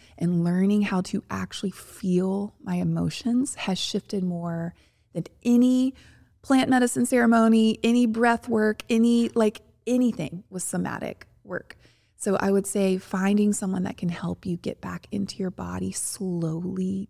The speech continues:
gently, learning how to find pleasure and sensations and things has been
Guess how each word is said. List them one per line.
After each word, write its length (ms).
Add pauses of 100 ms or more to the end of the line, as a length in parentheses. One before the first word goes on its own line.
gently, 800 (320)
learning 400
how 160
to 80
find 340
pleasure 540
and 200
sensations 1080
and 220
things 600
has 200
been 420